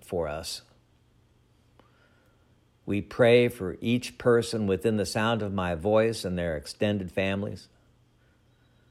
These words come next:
Give us each your courage to be a righteous herald of thy truth. In the most blessed name of Jesus Christ,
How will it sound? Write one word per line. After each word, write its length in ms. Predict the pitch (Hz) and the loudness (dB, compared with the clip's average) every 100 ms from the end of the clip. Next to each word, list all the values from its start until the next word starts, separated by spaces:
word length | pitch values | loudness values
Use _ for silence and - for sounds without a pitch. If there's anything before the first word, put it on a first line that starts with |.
| _ _ _ _ _ - | _ _ _ _ _ 4
Give 180 | 147 143 | 6 8
us 260 | 131 - | 6 6
each 680 | 135 131 127 - - - - - - _ _ _ - | 2 2 0 -6 -6 -10 -14 -20 -20 _ _ _ -6
your 280 | 98 120 | 2 4
courage 800 | 120 - 120 127 131 127 107 - - _ _ _ _ _ _ _ _ _ _ _ _ _ _ | 2 4 8 8 4 0 -4 -12 -16 _ _ _ _ _ _ _ _ _ _ _ _ _ _
to 140 | - 90 | -8 -8
be 540 | 85 123 127 127 113 | 0 2 2 0 -2
a 140 | 92 87 | -4 -4
righteous 640 | 82 110 127 127 113 - | 0 0 0 -2 -6 -4
herald 480 | 107 113 123 123 110 | 2 6 8 6 2
of 140 | 87 | 0
thy 220 | 92 95 90 | 2 0 -2
truth. 520 | - 139 143 139 - - _ _ _ _ _ _ _ _ _ _ _ _ _ _ _ _ _ _ _ _ _ | 0 2 4 2 -6 -20 _ _ _ _ _ _ _ _ _ _ _ _ _ _ _ _ _ _ _ _ _
In 120 | - 90 | -12 -6
the 40 | |
most 340 | 95 101 - | -2 -2 -4
blessed 420 | - 113 117 113 98 | 0 2 4 2 0
name 380 | 113 113 113 | 0 2 2
of 140 | 98 82 | -2 -2
Jesus 380 | 113 117 95 - | 0 0 -2 -6
Christ, 600 | 107 87 78 78 - | -2 0 -2 -6 -12